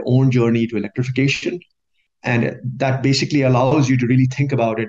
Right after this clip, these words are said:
from a big picture perspective and say, "Okay, I get it. You know, obviously everything is not gonna go electric overnight." So instead of getting rid of this truck,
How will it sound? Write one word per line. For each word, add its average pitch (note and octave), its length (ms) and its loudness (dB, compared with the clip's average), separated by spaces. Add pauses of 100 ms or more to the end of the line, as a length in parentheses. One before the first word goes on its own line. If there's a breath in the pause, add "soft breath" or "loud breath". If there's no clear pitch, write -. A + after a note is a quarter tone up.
(140)
from A#2+ 160 -2
a A2 80 -2
big A#2+ 160 -2
picture A#2+ 380 -2
perspective A2+ 480 -2
and G#2+ 120 2
say, A2 200 2
"Okay, G#2+ 320 2
I A2+ 100 0
get B2 180 0
it. C#3 120 -2 (100)
You A#2 120 0
know, A2+ 140 -2
obviously A#2+ 380 0
everything A#2+ 300 2
is A#2 80 -2
not G#2+ 120 -2
gonna A#2 140 -4
go A2+ 120 -2
electric A2 300 -6
overnight." A2 440 0 (340 soft breath)
So A#2 540 0 (400)
instead C3 260 2
of B2 260 0 (320)
getting C3+ 280 2
rid C3 100 2
of B2+ 160 0
this B2 160 -2
truck, A2+ 380 -2